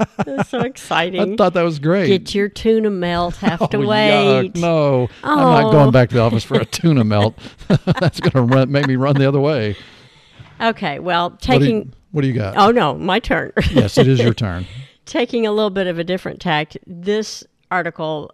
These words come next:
Speaker 2: um, in the New York Times was called, "There is Shadow Inflation Taking Place All Around Us."
Speaker 1: What is
Speaker 2: Well,
Speaker 1: shadow inflation?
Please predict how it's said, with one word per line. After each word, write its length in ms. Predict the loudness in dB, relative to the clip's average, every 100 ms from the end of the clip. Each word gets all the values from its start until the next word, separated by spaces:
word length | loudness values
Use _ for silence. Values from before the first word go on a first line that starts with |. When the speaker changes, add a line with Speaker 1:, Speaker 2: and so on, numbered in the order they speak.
| -10
Speaker 2:
um, 280 | -6 -6 -6
in 120 | -4
the 60 | -2
New 120 | -2 -2
York 200 | -4 -6
Times 420 | -6 -6 -10 -14 _ _ _ _ -14
was 160 | -12
called, 420 | -6 -4 -4 -6 -10
"There 360 | -14 -6 -2 -2
is 100 | -4
Shadow 440 | -4 0 0 0
Inflation 680 | -2 -4 -2 -2 -2 -4 -6
Taking 340 | -6 -6 -6
Place 440 | -6 -6 -6 -8 -10 -4
All 180 | -2 -2
Around 320 | -4 -6 -8
Us." 300 | -12 -14 -16 _ -6
Speaker 1:
What 100 | -2
is 40 |
Speaker 2:
Well, 80 | -2
Speaker 1:
shadow 280 | -2 -2 -4
inflation? 300 | -6 -2